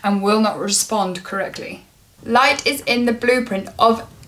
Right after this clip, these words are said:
everything that we do, from growth to evolution to the coding in our computers. Light is what gives us this. I feel, I feel like I'm shouting. Am I shouting? I'm sorry. I just like to be really precise about how I say this.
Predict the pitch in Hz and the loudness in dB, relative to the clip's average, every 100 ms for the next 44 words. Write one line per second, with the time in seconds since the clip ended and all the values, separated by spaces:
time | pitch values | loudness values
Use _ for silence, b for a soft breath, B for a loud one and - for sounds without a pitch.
0 | - 277 269 285 - 233 233 220 202 202 | 2 4 4 4 4 2 4 2 2 -2
1 | 190 160 - - - 226 208 - 233 247 | 2 0 0 -10 -4 -2 0 4 6 6
2 | 254 254 - - 226 214 196 202 226 247 | 4 0 -8 -6 -4 -2 -2 2 2 4
3 | 226 233 208 208 202 208 185 - 240 233 | 4 2 2 0 -2 -4 -4 2 4 4
4 | 214 214 202 190 190 196 190 180 170 165 | 2 -2 -2 -2 -2 -8 -8 -6 -6 -6
5 | B B B 202 233 233 - 220 208 208 | B B B 2 4 2 0 0 0 -2
6 | 202 196 - - 196 - - 190 - - | 0 0 0 0 0 0 0 2 2 -4
7 | - - - - 202 - - - - - | -8 -16 -20 -4 -2 0 -2 -4 -6 -18
8 | - - 359 - 320 349 233 185 240 226 | -10 0 0 2 4 4 4 0 2 2
9 | - 165 175 180 247 269 285 - 180 160 | 0 -6 -6 -2 0 0 -2 -4 -4 -4
10 | - - - 330 392 359 330 294 277 269 | -8 0 2 4 2 4 4 4 2 2
11 | 226 311 339 349 302 277 277 233 208 202 | 4 2 2 0 0 2 2 2 0 0
12 | 226 233 226 226 208 190 - | 4 4 2 0 -2 -4 -8